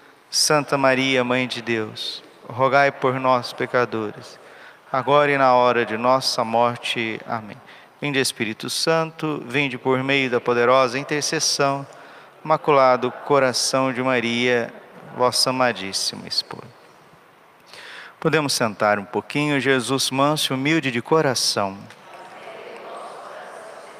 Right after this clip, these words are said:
São João Bosco nasceu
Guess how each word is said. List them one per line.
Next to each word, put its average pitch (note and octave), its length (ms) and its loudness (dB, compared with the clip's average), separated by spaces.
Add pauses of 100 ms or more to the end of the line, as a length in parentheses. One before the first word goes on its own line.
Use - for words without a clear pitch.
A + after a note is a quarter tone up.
(1700)
São D3+ 320 0
João C3+ 240 2
Bosco D3 440 0
nasceu D3+ 680 0